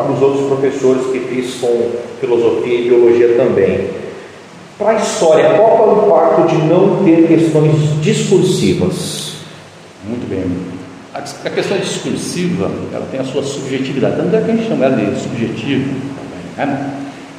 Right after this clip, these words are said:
Speaker 2: Ela, particularmente, eu acho uma perda para o candidato,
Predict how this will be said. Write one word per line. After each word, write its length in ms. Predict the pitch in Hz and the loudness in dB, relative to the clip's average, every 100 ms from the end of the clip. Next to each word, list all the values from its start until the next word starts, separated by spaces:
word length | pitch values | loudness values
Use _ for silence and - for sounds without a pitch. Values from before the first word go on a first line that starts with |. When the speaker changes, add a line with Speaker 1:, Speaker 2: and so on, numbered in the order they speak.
| - | -8
Speaker 2:
Ela, 760 | 117 151 156 143 131 120 - - | -4 0 4 4 4 4 2 2
particularmente, 1120 | 120 120 - 185 - - - - - - - 113 | 2 2 2 4 4 4 2 2 0 -2 -4 -2
eu 80 | |
acho 100 | 127 | -2
uma 100 | 151 | -2
perda 280 | - 156 156 | -2 0 2
para 120 | 165 160 | 2 0
o 160 | 151 | 0
candidato, 720 | 151 - 127 90 - - - | -2 0 0 0 0 -6 -8